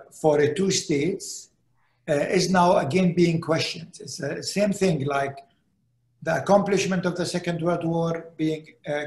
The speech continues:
questioned, the, the, uh, the Middle East of the First World War is being questioned. Now also the two-state solution, uh, is being questioned. Uh, and, uh,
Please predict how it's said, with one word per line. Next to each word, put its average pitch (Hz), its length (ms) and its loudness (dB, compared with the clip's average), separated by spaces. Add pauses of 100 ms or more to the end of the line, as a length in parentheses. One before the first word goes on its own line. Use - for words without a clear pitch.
questioned, 143 560 -2 (480)
the, 135 500 -2 (140)
the, 139 440 -2 (340)
uh, 135 320 -2 (840)
the 156 140 2
Middle 185 320 4
East 190 280 0
of 139 140 -2
the 143 80 -4
First 165 380 0
World 156 200 2
War 156 240 2
is 143 120 -4
being 151 280 -6
questioned. 151 580 -6 (420)
Now 165 280 4
also 170 440 2
the 147 260 -2
two-state 160 480 -2
solution, 131 720 -4 (460)
uh, 139 240 -2
is 117 160 -6
being 135 340 -4
questioned. 165 680 -6 (420)
Uh, 147 340 2 (520)
and, 160 520 4
uh, 147 300 4